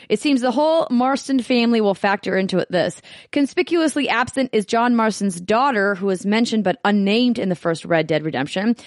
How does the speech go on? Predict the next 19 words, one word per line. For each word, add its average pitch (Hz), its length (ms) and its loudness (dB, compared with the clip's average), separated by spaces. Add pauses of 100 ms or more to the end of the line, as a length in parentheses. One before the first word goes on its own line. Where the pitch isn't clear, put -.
(220)
She - 160 -2
was 247 140 2
said 294 120 0
to 285 80 2
have 220 220 0
died 233 340 2
of, 214 160 0
fe-, 233 240 -4
of 185 120 -8
a 185 60 -4
fever 247 440 0
a 202 40 2
couple 208 240 -4
years 190 360 0
after 226 280 -2
he 196 140 -4
left 185 320 -2
Dutch's 185 300 -2
gang, 254 360 2